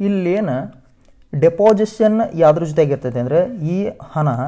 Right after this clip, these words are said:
ಡೆಪಾಸಿಷನ್ ಯಾವ್ದ್ರ ಜೊತೆಗೆ ಇರ್ತೈತೆ ಅಂದರೆ ಶೆಡ್ಯೂಲ್ಡ್ ಕಮರ್ಷಿಯಲ್, ಶೆಡ್ಯೂಲ್ಡ್ ಕಮರ್ಷಿಯಲ್ ಬ್ಯಾಂಕ್ ಜೊತೆಗೆ,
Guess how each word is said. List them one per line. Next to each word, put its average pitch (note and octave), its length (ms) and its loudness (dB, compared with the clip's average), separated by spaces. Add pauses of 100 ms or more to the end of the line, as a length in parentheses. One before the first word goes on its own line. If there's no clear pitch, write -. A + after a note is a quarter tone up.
(400)
ಡೆಪಾಸಿಷನ್ F3+ 680 -2
ಯಾವ್ದ್ರ D3+ 260 2
ಜೊತೆಗೆ D3 320 -6
ಇರ್ತೈತೆ - 260 -10
ಅಂದರೆ C#3 440 -8 (200)
ಶೆಡ್ಯೂಲ್ಡ್ G3+ 580 0
ಕಮರ್ಷಿಯಲ್, D#3 880 -4 (720)
ಶೆಡ್ಯೂಲ್ಡ್ C#3 580 -6 (640)
ಕಮರ್ಷಿಯಲ್ D#3 640 -2
ಬ್ಯಾಂಕ್ D3 500 -2
ಜೊತೆಗೆ, A#2+ 280 -6